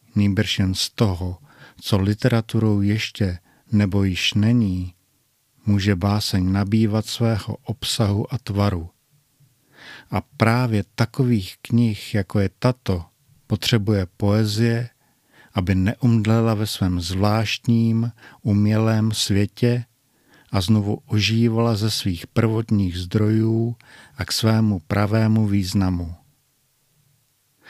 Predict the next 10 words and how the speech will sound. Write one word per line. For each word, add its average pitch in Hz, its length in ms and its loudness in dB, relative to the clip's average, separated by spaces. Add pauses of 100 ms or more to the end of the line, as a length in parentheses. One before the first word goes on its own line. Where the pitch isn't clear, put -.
(340)
A 95 100 0
tak - 220 -2
se - 140 2
s - 100 0
knihou 120 440 2
Jiřiny 120 420 2
Haukové 110 680 0
ocitáme 113 680 0
opět - 500 -4 (120)
tam, 117 500 2